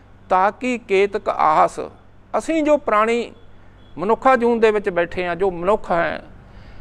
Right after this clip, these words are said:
ਇਹਨਾਂ ਦੇ ਵਿੱਚ ਇੱਕ ਨਹੀਂ, ਦੋ ਨਹੀਂ, ਬਲਕਿ ਪੰਜ ਪੰਜ ਦੋਖ ਨੇ, ਪੰਜ ਪੰਜ ਔਗਣਾਂ ਦੇ ਨਾਲ ਭਰਿਆ ਹੋਇਆ ਹੈ। ਤੋ ਇਸ ਕਰਕੇ ਸਤਿਗੁਰੂ ਰਵਿਦਾਸ ਜੀ ਮਹਾਰਾਜ ਕਹਿੰਦੇ ਵੀ ਸੋਚਦੇ ਨੇ ਇਹ ਦੇਖ ਕੇ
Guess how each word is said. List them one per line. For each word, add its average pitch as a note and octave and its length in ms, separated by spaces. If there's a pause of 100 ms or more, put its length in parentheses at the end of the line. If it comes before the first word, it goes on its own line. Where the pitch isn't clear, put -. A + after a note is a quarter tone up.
(560)
ਇਹਨਾਂ E4 420
ਦੇ D#4+ 140
ਵਿੱਚ C#4 540 (140)
ਇੱਕ B3 300
ਨਹੀਂ, C4+ 460 (180)
ਦੋ G#3 400
ਨਹੀਂ, C4+ 420 (400)
ਬਲਕਿ G#3+ 360
ਪੰਜ A3 360
ਪੰਜ G3+ 260
ਦੋਖ E3 280
ਨੇ, D3 280 (200)
ਪੰਜ B3+ 240
ਪੰਜ B3 300
ਔਗਣਾਂ A3 320
ਦੇ G#3+ 120
ਨਾਲ F#3+ 240
ਭਰਿਆ D#3+ 300
ਹੋਇਆ C#3+ 220
ਹੈ। C#3 240 (1800)
ਤੋ D4 160
ਇਸ C4+ 160
ਕਰਕੇ C#4 340
ਸਤਿਗੁਰੂ B3+ 360
ਰਵਿਦਾਸ A3 280
ਜੀ A#3+ 120
ਮਹਾਰਾਜ A#3 400
ਕਹਿੰਦੇ B3 280
ਵੀ C4+ 280 (380)
ਸੋਚਦੇ A#3 520
ਨੇ C4 200
ਇਹ C4+ 120
ਦੇਖ F#3 340
ਕੇ A#3 440